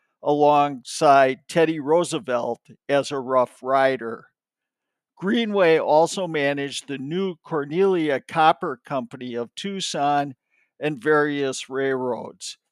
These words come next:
and served on the Board of Regents of the University of Arizona. By nineteen seventeen, the industrial workers of the world's union's presence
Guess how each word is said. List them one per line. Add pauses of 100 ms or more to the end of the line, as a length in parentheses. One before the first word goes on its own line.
(260)
and
served
on
the
Board
of
Regents
of
the
University
of
Arizona. (1400)
By
nineteen
seventeen, (580)
the
industrial
workers
of
the
world's
union's
presence